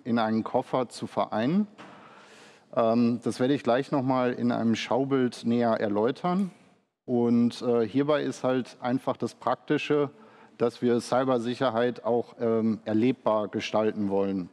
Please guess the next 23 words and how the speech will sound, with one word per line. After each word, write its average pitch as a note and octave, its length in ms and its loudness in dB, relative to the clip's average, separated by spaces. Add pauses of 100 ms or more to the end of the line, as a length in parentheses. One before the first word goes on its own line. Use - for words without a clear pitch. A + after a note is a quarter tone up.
(140)
Das - 200 -10
heißt, A2 400 -2
ähm, A2 460 2
bei A2 80 0
uns A#2+ 460 0
können B2 240 2
die A#2 100 2
Teilnehmer B2+ 800 0 (420)
direkt A#2 420 -2
auch A#2 160 2
so B2 180 0
einen G#2 220 0
Prozess - 480 -4
automatisieren. A2 1080 -2 (520)
Das A2 160 -2
ist B2 140 -4
uns C3 300 2
halt A#2+ 200 0
sehr G#2+ 240 0
wichtig, D#3+ 500 0
dass - 220 -2
man A2+ 240 0
halt, A2 340 -2